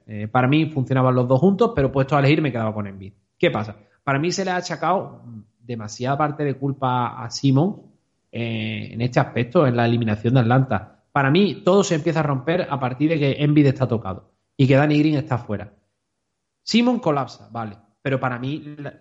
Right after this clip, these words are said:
la, las declaraciones tanto de Rivers como de, como de Embiid sobraron, y entiendo que Simon esté molesto y que no le coja el teléfono a nadie, por lo menos en verano. Ya después, lo que le quieran decir, que se lo digan a la cara, igual que salieron a los medios a decirlo.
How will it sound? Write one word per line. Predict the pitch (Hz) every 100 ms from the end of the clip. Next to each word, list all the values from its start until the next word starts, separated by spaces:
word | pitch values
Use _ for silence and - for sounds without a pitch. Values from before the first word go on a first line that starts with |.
| -
la, | 139 127 120 -
las | 123 127 120 117 110 113
declaraciones | 123 117 113 - 131 131
tanto | 123 117
de | 113
Rivers | 131 156 123 107 - - _ _ _
como | - 131 123
de, | 117 113 110 107 107
como | 110 123 117
de |
Embiid | 127 180
sobraron, | - 123 123 120 107 -
y | 135
entiendo | 123 - 156 139
que | 123
Simon | - 135 131
esté | 127 127
molesto | 127 170 175 196
y |
que | 147
no | 143
le | 143
coja | 131
el | 131
teléfono | 131 147 175 175 185
a | 127
nadie, | 123 107 92 _ _
por | 127
lo | 131
menos | 175 214
en | 160
verano. | 131 131 107 - _ -
Ya | 151 190
después, | 185 196 202 202 -
lo | 147
que | 143
le | 143
quieran | 175 185
decir, | 165 180
que | 185
se | -
lo | 143
digan | 151 151 143
a | 139
la | 139 135
cara, | 156 180
igual | 170 147 170
que | 165
salieron | 143 131 143 151
a | 143
los | 131
medios | 139 156 147
a |
decirlo. | 117 - 131 110